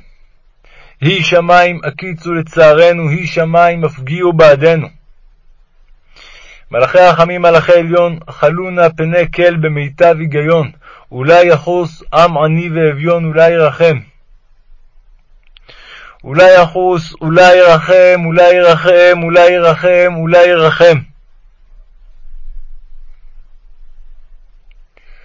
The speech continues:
צדיקי יסודי עולם, קומו,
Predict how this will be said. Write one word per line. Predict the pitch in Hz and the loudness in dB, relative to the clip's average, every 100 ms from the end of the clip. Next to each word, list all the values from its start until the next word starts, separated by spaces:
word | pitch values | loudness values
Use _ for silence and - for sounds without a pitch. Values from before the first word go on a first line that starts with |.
| - - - - | -20 -20 -20 -20
צדיקי | - 123 135 139 180 | -10 -8 -6 2 4
יסודי | 180 165 165 160 175 | 4 0 -4 -2 0
עולם, | 170 165 175 165 | 0 2 -2 -2
קומו, | 160 185 185 180 139 | -10 -8 -6 -6 -8